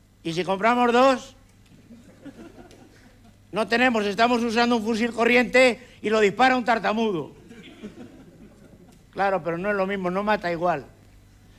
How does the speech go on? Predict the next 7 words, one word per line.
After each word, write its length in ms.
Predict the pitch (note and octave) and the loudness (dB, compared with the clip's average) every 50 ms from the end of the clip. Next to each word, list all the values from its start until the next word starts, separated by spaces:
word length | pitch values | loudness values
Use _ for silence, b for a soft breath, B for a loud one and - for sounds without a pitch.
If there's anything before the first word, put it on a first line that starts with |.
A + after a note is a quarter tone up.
| b b b b b b b b | b b b b b b b b
Y 140 | - F#3 G3 | 0 0 2
tampoco 420 | E3 F#3+ G3 F#3+ A#3+ B3 B3 B3 | 4 2 2 2 4 4 4 4
tenemos 400 | - B3 A#3+ A#3+ A3+ A3 A3 F#3+ | 2 2 0 0 2 0 0 0
tanques, 380 | A3 B3 A#3+ B3 A#3+ G#3+ G3+ F#3 | 2 2 2 2 2 -2 -4 -2
usamos 380 | G3+ G3 A3 A3+ A3+ A#3+ G#3 G#3 | -2 0 0 0 0 0 -2 -2
un 100 | A#3+ G#3+ | -2 -2
seiscientos 840 | G3 A3 G#3+ F#3 F3 A#3+ B3+ B3 G#3 E3 G#3 A3 B3 B3 A3+ - | 0 -2 -2 0 0 2 2 2 0 0 2 2 2 2 0 -2